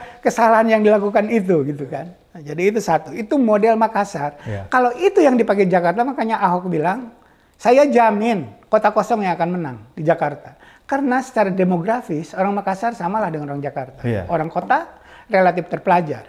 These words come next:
Speaker 2: Iya.
Speaker 1: Oke? Tidak mudah lah didorong-dorong kayak gitu. Dibuat keadaan seolah-olah kita tidak ada kompetisi.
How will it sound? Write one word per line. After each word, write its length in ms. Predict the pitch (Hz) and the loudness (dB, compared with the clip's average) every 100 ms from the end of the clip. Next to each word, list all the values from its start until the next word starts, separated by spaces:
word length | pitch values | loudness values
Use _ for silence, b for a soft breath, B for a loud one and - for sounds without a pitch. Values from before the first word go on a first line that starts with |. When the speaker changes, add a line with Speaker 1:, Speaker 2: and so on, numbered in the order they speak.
| - | -16
Speaker 2:
Iya. 380 | 113 110 98 90 | -8 -8 -8 -12
Speaker 1:
Oke? 260 | - 196 240 - b b b b | -2 0 0 -4 b b b b
Tidak 240 | - 285 294 | -4 -2 0
mudah 320 | 302 339 349 | 0 2 2
lah 80 | 311 | 2
didorong-dorong 640 | 247 233 233 220 214 214 | 2 4 4 4 2 2
kayak 140 | 208 190 | 0 0
gitu. 260 | 185 - 139 B B | -2 -6 -12 B B
Dibuat 640 | B 214 196 208 185 233 247 | B 2 2 4 4 4 2
keadaan 800 | 214 180 165 156 175 247 294 - | 2 2 2 0 0 -4 -6 -8
seolah-olah 800 | - 208 190 170 170 254 285 - | 0 4 4 4 2 2 -2 -6
kita 240 | 220 226 | -2 0
tidak 320 | 240 185 196 | 0 0 0
ada 100 | 196 | 0
kompetisi. 600 | 185 190 185 - 269 151 | -2 -4 -6 -8 -10 -10